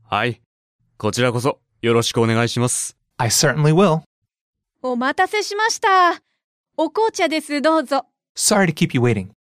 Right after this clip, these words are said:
Speaker 2: Please have some tea.
Speaker 3: そうしましたら、一回二時間で、週に二回。お月謝は一時間あたり千八百円で、毎月最後の授業日に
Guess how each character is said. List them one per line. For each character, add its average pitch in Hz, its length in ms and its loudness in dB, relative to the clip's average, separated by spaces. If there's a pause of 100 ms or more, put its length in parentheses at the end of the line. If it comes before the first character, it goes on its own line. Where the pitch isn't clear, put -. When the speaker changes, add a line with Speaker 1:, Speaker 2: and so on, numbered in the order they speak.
(100)
Speaker 2:
Please 220 340 2
have 233 120 0
some 143 160 -2
tea. 240 280 -4 (400)
Speaker 3:
そ - 200 -4
う 427 40 0
し 403 120 -6
ま 415 80 -4
し - 40 -8
た 330 120 -2
ら、 262 260 0 (240)
一 233 260 -6
回 302 260 0
二 262 140 0
時 330 140 -4
間 254 300 -2
で、 220 160 -8 (580)
週 359 300 2
に 247 140 0
二 214 180 -4
回。 285 300 -4 (720)
お 339 120 0
月 427 180 2
謝 381 160 2
は 285 240 2 (360)
一 254 220 -6
時 359 140 0
間 311 300 0
あ 294 80 -2
た 262 100 -4
り 226 120 -6
千 339 280 -4
八 359 180 -4
百 302 220 -2
円 254 140 -4
で、 - 160 -10 (400)
毎 269 260 0
月 294 460 -8 (260)
最 392 380 0
後 311 100 -2
の 269 120 -2
授 269 200 -4
業 403 240 -2
日 359 140 -4
に 277 160 -10